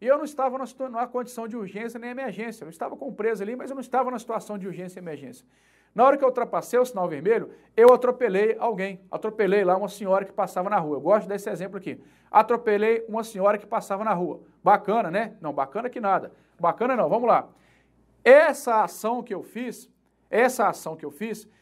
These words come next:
eu posso responder por essa ação que eu fiz na esfera civil, na esfera penal e na esfera administrativa. Eu posso responder nas três ao mesmo tempo ou eu posso responder apenas em uma ou outra.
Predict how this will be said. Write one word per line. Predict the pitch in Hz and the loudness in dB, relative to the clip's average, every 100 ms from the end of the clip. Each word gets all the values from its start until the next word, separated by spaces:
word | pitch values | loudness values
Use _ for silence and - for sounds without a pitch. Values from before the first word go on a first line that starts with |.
| _ - | _ 0
eu | 254 | 2
posso | 269 240 247 185 | 4 4 2 -2
responder | 190 - 160 170 233 | -10 -10 0 4 4
por | - 185 | 4 -2
essa | 208 175 - | 0 0 -2
ação | 147 156 151 | -6 -8 -10
que | |
eu | 135 | -10
fiz | - 226 - _ _ | -8 -8 -10 _ _
na | 180 214 | -2 0
esfera | 190 - 151 143 | -2 -4 -4 -4
civil, | - 190 156 262 294 - _ | -6 -8 -6 -6 -6 -12 _
na | 202 233 | -2 -2
esfera | 233 - 156 | -4 -4 -4
penal | 156 202 175 208 254 - _ | -2 -4 0 0 0 -8 _
e | - | -10
na | 294 277 | -4 -4
esfera | 269 - 226 | -4 -2 -2
administrativa. | 240 233 240 277 269 240 226 143 - _ _ _ | -2 -6 -6 -4 -4 -6 -8 -10 -16 _ _ _
Eu | - 269 | 4 4
posso | 220 220 220 | 6 4 4
responder | 202 - 160 175 | -4 -4 -4 -2
nas | 175 160 | -2 -4
três | - 240 269 | 4 6 6
ao | 214 | 0
mesmo | 190 156 | -6 -8
tempo | - 185 254 - _ _ _ | -6 -4 -4 -8 _ _ _
ou | 254 | 8
eu | 285 | 8
posso | 277 247 247 | 6 -2 -2
responder | 247 247 233 214 | -8 -8 -8 -4
apenas | 247 233 226 240 | -6 -6 -8 -8
em | 247 226 | -8 -8
uma | 247 269 | -2 2
ou | |
outra. | 220 226 143 | 2 0 -6